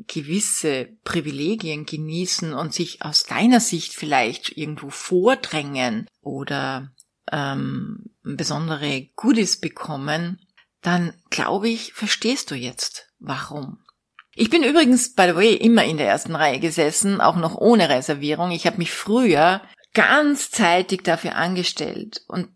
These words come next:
dabei ging's mir eher darum, als Vorbild zu wirken. Also mir war's nicht wichtig, in der ersten Reihe zu sitzen, damit ich, äh, am besten sehe, sondern ich wollte einfach für mein Team ein Vorbild sein und mein Team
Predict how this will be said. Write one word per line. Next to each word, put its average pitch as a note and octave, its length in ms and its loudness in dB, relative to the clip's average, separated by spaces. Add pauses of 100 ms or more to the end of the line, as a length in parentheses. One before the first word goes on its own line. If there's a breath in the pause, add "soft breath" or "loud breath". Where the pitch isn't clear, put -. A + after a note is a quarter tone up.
(100)
dabei F3 420 4
ging's G#3 320 4
mir G3+ 140 2
eher E3 240 4
darum, G3 580 2
als - 240 -2
Vorbild G3+ 580 2
zu D#3 200 -4
wirken. D#3 520 -4
Also E3+ 160 0
mir G3 140 2
war's G#3 140 2
nicht G#3+ 180 2
wichtig, G#3+ 320 -2
in G3 80 -2
der A2 140 0
ersten - 200 0
Reihe C3 280 0
zu G3+ 100 -6
sitzen, G3+ 340 -4
damit F3+ 300 -4
ich, F#3 240 -6
äh, - 40 -2
am B1+ 420 0
besten E3 320 -2
sehe, D#3+ 500 -2
sondern F#3 300 -4
ich F3+ 120 -8
wollte D#3+ 400 0
einfach G#3+ 720 0 (280 loud breath)
für - 160 -8
mein E3+ 260 -4
Team A3 460 0 (160)
ein D#3+ 320 -4
Vorbild A#3 840 -2
sein F#3 380 0
und - 320 -8
mein D3+ 300 -6
Team C4+ 460 -2